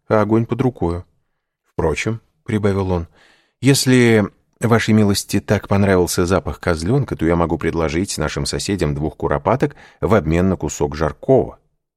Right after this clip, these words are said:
«Отлично, Гаэтан, отлично!» — сказал Франц. «У вас, э, поистине природный талант вести переговоры». Тем временем матросы нарвали вереска, наломали зелёных миртовых и дубовых веток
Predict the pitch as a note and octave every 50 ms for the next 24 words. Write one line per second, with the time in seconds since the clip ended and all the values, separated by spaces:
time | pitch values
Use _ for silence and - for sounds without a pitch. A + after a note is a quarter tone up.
0 | _ _ _ _ _ _ _ _ - - C2+ - D#2 D#2+ F#2+ B2 C3 A2 - -
1 | - E2 D#2+ D#2+ E2+ D#2+ - D#2 D2 D2 E2 G2 - - A#2+ D#3 F#3 F3 - -
2 | - - D2 B1+ - _ _ _ _ - - - E2 D2+ D2+ C#2 C#2+ - - F2+
3 | D#2+ C2 B1 - - - _ - - _ - E2+ A2 A2+ F#2+ - - - - -
4 | E2+ D#2+ D#2 C#2 - - - _ - F#2+ G2+ G2+ F#2+ D#2+ - - - - F#2+ F#2
5 | F2+ E2 D2+ F2 G2 F#2+ F#2 D#2+ C#2 D2 D2 C#2+ - D#2+ D#2 D#2 C#2+ C2+ - -
6 | D2 C#2+ - - - - C2+ B1+ A#1 - D2 C2 C2 - - - _ _ _ _
7 | _ _ _ _ _ _ _ _ _ _ _ _ _ _ _ _ - G#2 F#2+ E2+
8 | E2 G#2+ C3 C#3+ D3 C#3+ C3 A#2+ - _ _ _ _ _ _ _ _ _ _ _
9 | - - F#2+ G#2+ C#3+ D#3 D3+ - - A2+ A2+ G#2+ G2 G#2 F#2+ E2+ D2+ C#2+ F2+ C3
10 | C#3 B2+ G#2 - - - G#2+ F2+ _ _ _ _ - - G2 G2 G2 F#2+ F#2 F2+
11 | E2 D#2+ D#2+ D2 E2 D#2+ E2 D#2 C#2+ C#2 - - E2 E2 D#2 - - D2+ C#2+ C#2
12 | - C#2+ D2 D2+ C#2+ D2 C#2 C2+ C#2 - - D#2+ G#2 C3+ C#3 - - -